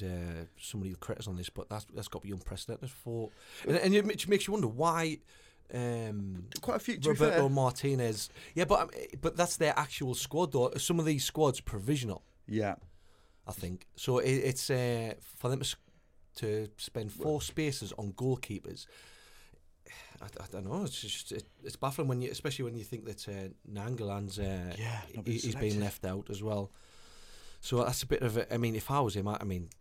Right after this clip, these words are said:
Speaker 1: he's, uh, he's retired off the back of this. He's, he said he's,
Speaker 2: Yeah.
Speaker 1: he's taking international retirement, which I don't blame him. Being l-, losing out, uh, it's, uh, in the
Speaker 2: He's
Speaker 1: taking
Speaker 2: not,
Speaker 1: a goalkeeper in,
Speaker 2: he's not
Speaker 1: in your
Speaker 2: forty-three,
Speaker 1: place.
Speaker 2: is he? I
Speaker 1: No,
Speaker 2: mean,
Speaker 1: no,
Speaker 2: is it
Speaker 1: exactly. Yeah, and he, he's a great player, like, you know.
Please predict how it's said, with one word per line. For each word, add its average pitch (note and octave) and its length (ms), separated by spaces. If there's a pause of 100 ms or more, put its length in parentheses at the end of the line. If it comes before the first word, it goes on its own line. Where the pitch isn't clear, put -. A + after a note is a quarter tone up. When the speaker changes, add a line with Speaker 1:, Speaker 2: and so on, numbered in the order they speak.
Speaker 1:
he's, F#2 360
uh, D#2+ 360 (840)
he's F#2 200
retired A2 360
off F#2 100
the F2 80
back - 220
of F2 100
this. - 220
He's, F#2 180
he - 100
said F#2+ 180
he's, F#2+ 400
Speaker 2:
Yeah. F#2 140
Speaker 1:
he's F2+ 100
taking G2 240
international F#2+ 380
retirement, F2+ 460 (500)
which - 180
I B2 40
don't B2 260
blame A2+ 220
him. F2+ 200
Being A2+ 420
l-, C3+ 200
losing C#3 420
out, G2+ 340 (140)
uh, - 40 (100)
it's, - 220 (180)
uh, - 60 (160)
in G#2+ 100
the G#2 80
Speaker 2:
He's A2 100
Speaker 1:
taking B2+ 160
Speaker 2:
not, G2+ 100
Speaker 1:
a - 20
goalkeeper B2 580
in, F#2 140 (300)
Speaker 2:
he's G2+ 140
not G3 100
Speaker 1:
in A2 100
your A2 100
Speaker 2:
forty-three, B2+ 300
Speaker 1:
place. D#3 160
Speaker 2:
is D#3 80
he? A#2 60
I G2+ 120 (320)
Speaker 1:
No, D3 180
Speaker 2:
mean, G#3 80
Speaker 1:
no, G3+ 80
Speaker 2:
is F3+ 40
it D#3 40
Speaker 1:
exactly. C3+ 380
Yeah, D#3+ 160
and D#3+ 80
he, C3 80
he's - 420
a - 540
great B2 180
player, F2 240
like, E2 180
you F2 80
know. A#2 120